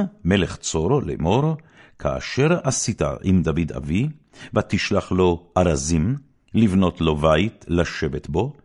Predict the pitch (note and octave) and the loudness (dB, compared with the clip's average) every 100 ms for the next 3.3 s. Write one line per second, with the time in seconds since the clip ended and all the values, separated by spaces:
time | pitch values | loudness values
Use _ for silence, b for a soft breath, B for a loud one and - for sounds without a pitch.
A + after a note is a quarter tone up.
0 | B B B A2 C3+ E3 A2+ B2 B2 F#2 | B B B 2 4 4 4 2 2 2
1 | A2+ C3 A2+ D#2 D#2 C#2+ - _ _ - | 2 4 2 2 0 0 -6 _ _ -2
2 | F2 - B2+ A2+ G2 F#2 F2+ B2 - G2+ | 0 2 2 2 2 4 4 2 0 -2
3 | D#2+ C2+ - | -2 -6 -12